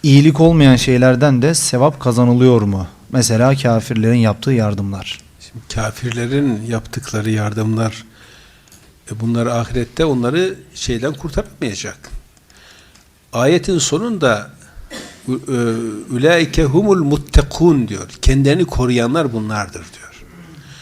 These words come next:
Speaker 2: Şimdi o korumada çok kapsamlı iman var, amel var, yardımlar var, her şey var. Dolayısıyla sadece tek taraflı bir şey olmaz. Yani şimdi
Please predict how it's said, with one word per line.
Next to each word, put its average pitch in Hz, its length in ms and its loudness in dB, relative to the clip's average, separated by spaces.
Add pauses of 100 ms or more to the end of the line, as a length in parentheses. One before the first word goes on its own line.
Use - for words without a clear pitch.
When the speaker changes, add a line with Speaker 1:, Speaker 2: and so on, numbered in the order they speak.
(160)
Speaker 2:
Şimdi 120 200 -8
o 120 100 -8
korumada 156 640 0 (340)
çok 156 240 2
kapsamlı 135 540 4
iman 127 540 2
var, 123 260 0
amel 120 380 -4
var, 117 220 -2 (100)
yardımlar 120 480 -4
var, 123 220 -6
her - 140 -2
şey - 280 -8
var. - 260 -20 (1000)
Dolayısıyla 170 440 0
sadece 165 280 0
tek 190 220 2
taraflı 143 760 2
bir 131 40 -6
şey 135 200 -2
olmaz. 139 460 -2
Yani 139 400 4 (840)
şimdi 139 520 -6